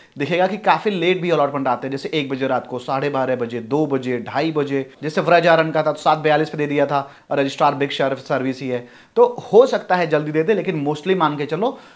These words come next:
नौ दस बजे के बाद ही देगा। कई बार बारह एक भी बज जाता है। बिग शेयर का भी रिसेंट कोई आईपीओ आया था, उसमें भी इसने अलॉटमेंट लेट दिया था। तो गाइस,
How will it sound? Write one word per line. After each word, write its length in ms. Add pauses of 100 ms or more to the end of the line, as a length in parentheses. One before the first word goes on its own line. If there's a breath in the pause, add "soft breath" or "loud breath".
(140 loud breath)
नौ 260
दस 240
बजे 160
के 260
बाद 360
ही 80
देगा। 300 (240)
कई 120
बार 160
बारह 300
एक 200
भी 60
बज 160
जाता 260
है। 100
बिग 100
शेयर 220
का 140
भी 100
रिसेंट 320
कोई 140
आईपीओ 260
आया 100
था, 100
उसमें 260
भी 80
इसने 220
अलॉटमेंट 380
लेट 240
दिया 180
था। 200 (500 loud breath)
तो 60
गाइस, 260